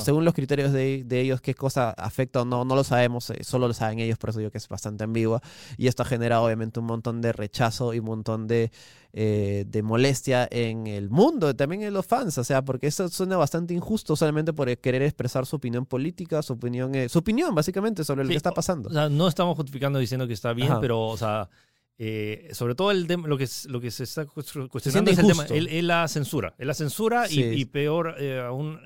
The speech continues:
Speaker 2: o sea, de po-, o sea, de que este chico simplemente que está opinando, o sea, dando su opinión, no es el sitio, sí, pero banearlo, o sea,
Speaker 1: O sea,
Speaker 2: eh,
Speaker 1: tomar una medida tan extrema, yo creo que tampoco va por ahí. O, o, ojo que... Con, o sea, ¿por qué Blizzard hace esto? Porque,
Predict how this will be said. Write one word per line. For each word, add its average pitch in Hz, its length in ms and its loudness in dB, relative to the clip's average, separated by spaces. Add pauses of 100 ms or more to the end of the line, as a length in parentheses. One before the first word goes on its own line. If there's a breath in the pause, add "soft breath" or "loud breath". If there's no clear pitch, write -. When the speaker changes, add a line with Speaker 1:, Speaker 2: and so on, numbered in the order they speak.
Speaker 2:
o - 60 -14
sea, 107 200 -4
de 123 220 -10
po-, 135 260 -8
o - 60 -20
sea, 120 240 -4
de 117 140 -6
que 120 80 -6
este 127 180 -8
chico 143 240 -4
simplemente 143 380 -4
que 120 80 -6
está 135 200 -4 (540)
opinando, 139 480 -6
o 135 40 -6
sea, 127 100 -2
dando 139 180 0
su 139 100 -2
opinión, 208 380 -2 (260 soft breath)
no 175 100 2
es 214 80 4
el 220 80 2
sitio, 202 260 0
sí, 233 180 0
pero 131 220 -2
banearlo, 175 460 0
o 160 320 -4
sea, 123 360 -4
Speaker 1:
O 131 60 -8
sea, 131 140 4
Speaker 2:
eh, - 20 -2
Speaker 1:
tomar 147 300 4
una 165 140 2
medida 143 260 4
tan 147 200 0
extrema, 135 640 0 (340)
yo 123 100 -4
creo 127 240 -2
que 123 80 0
tampoco 107 560 -2
va 107 100 2
por 113 220 0
ahí. 104 280 0 (460 loud breath)
O, 147 180 4
o, 151 220 4
ojo 156 260 2
que... 113 500 -2 (120)
Con, 139 220 0
o 143 100 4
sea, 131 140 4
¿por 143 160 0
qué 180 100 2
Blizzard 170 340 2
hace 160 260 2
esto? 131 260 -2
Porque, 110 420 -4